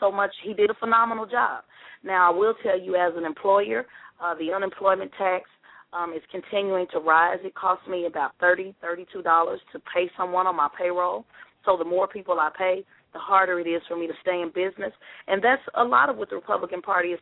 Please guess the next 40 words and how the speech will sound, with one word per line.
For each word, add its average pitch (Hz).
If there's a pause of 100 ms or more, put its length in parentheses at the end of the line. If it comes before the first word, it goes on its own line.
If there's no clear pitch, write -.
talking 196
about, 160
which 175
is 175 (140)
true. 233 (520)
Um, 165 (180)
I 190
had, 190
I 196
was 277
on 202
unemployment, 156
and 147
I 165 (140)
chose 175 (100)
to 165
get 170
off 175
to -
go 156
make 160
eight 170
dollars 151
an 147
hour, 160 (360)
uh, 160 (120)
at 156
Walmart 165
to -
start 165
my 139
business. 175 (400)
And 190
a -
lot 185
of -
people 185
don't 175
make 165 (140)
that 151